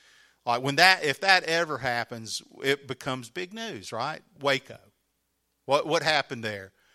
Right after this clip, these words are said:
People had some really outlandish ideas that, I don't know, I haven't read about it that closely. I know that you, it's rare, rare, rare for anybody to marshal armed forces toward a religious group. You just don't hear of it here. When it happens, it makes the news.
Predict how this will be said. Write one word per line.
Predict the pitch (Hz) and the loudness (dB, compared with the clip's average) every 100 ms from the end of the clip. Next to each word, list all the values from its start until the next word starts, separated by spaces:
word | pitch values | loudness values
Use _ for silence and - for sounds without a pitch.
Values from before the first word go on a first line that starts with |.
| _ | _
People | - 151 131 | -4 -4 2
had | 139 127 - | 6 6 2
some | 123 113 | -6 -8
really | 117 139 180 180 | -2 0 4 4
outlandish | 180 175 170 170 156 165 | 4 2 -2 -2 -4 0
ideas | 151 143 175 208 180 165 | 0 0 -2 -2 -2 -4
that, | 147 127 | -6 -6
I | 123 123 | -4 -4
don't | 104 | -6
know, | 92 95 113 | -12 -16 -6
I | |
haven't | 117 113 110 | -4 -4 -6
read | 113 | -10
about | 107 110 110 | -8 -8 -6
it | |
that | 113 - | -8 -10
closely. | - 120 - 104 - - - | -6 -6 -6 -12 -16 -20 -2
I | 131 | 2
know | 165 170 | 4 4
that | 151 139 | 4 -2
you, | 147 143 170 | -4 -10 -4
it's | 147 - | -4 -4
rare, | 185 220 262 277 269 226 170 | -4 0 6 8 8 8 6
rare, | 208 240 240 220 | 4 6 6 4
rare | 208 214 214 196 110 87 _ _ _ _ - | 2 2 2 0 -2 -8 _ _ _ _ -2
for | 160 | 0
anybody | 190 196 180 185 180 | 2 2 6 8 8
to | 156 | 4
marshal | 156 165 170 - 143 | 2 2 2 2 -2
armed | 147 156 156 147 | 2 2 2 -2
forces | 151 156 - 131 117 | -6 -4 -4 -6 -8
toward | - 139 131 | -6 -6 -4
a | |
religious | 127 123 135 131 120 - | -6 -4 -4 -4 -4 -6
group. | - 107 98 - - | -6 -12 -14 -16 -8
You | 202 | -6
just | 240 | -2
don't | 226 190 | -2 -2
hear | 156 226 269 | -4 -6 -2
of | 147 107 | -2 -2
it | - | -10
here. | 110 101 85 _ _ _ _ _ | -14 -14 -16 _ _ _ _ _
When | 165 170 | -2 2
it | |
happens, | 170 214 208 170 | 6 6 4 -2
it | 165 | -4
makes | 160 160 151 | 0 0 0
the | 165 | -6
news. | 151 185 143 101 - - | -4 -2 -4 -8 -14 -20